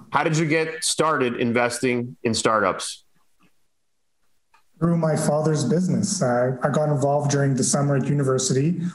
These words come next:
Speaker 2: one summer in university in his business. And we, uh, acquired a, he acquired his first company, and I was deeply involved in that process. And it was one of the most exhilarating experiences of my life, learning how to make investments and integrating companies and, you know, all the challenges that come along with that.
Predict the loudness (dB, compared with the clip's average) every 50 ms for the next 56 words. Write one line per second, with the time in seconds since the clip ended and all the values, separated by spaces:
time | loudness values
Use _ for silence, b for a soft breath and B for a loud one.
0 | -2 -2 0 0 0 0 0 0 2 2 2 2 2 2 2 2 0 0 0 0
1 | 0 2 2 0 0 -2 0 0 0 0 2 0 0 0 -2 -4 -6 -6 -10 -14
2 | -4 -2 -2 0 2 2 2 2 2 2 2 0 0 -2 0 -2 -2 0 0 0
3 | 0 0 0 0 0 0 -4 B B B B B -4 -4 -2 0 0 0 0 2
4 | 0 0 0 0 0 0 0 0 0 0 0 0 0 2 2 2 2 2 0 0
5 | 0 0 0 0 0 0 0 2 2 2 2 2 2 0 2 0 2 0 0 -2
6 | 0 0 0 0 0 0 0 0 0 -2 -2 -2 0 0 2 2 2 2 0 0
7 | -4 -8 -14 -16 -8 -4 -2 0 0 2 0 0 0 0 0 0 0 0 2 2
8 | 2 2 2 2 2 0 0 0 -2 -2 -2 0 0 0 0 0 0 2 2 2
9 | 2 2 2 0 -2 -4 -8 -12 -14 -4 -2 -2 0 0 0 0 0 2 2 0
10 | 0 0 0 0 0 0 0 0 0 0 0 -2 0 0 0 0 0 -2 -4 -8
11 | -6 -2 -2 -2 0 0 0 0 0 2 2 0 0 0 0 -2 0 0 0 0
12 | 2 2 2 2 0 0 0 -2 B B B B B B B -4 -2 0 0 0
13 | 0 -2 -2 -2 -2 0 0 0 0 0 0 0 0 0 0 0 0 0 0 0
14 | 0 2 2 2 0 0 0 -2 -4 -4 -4 -8 -8 -10 _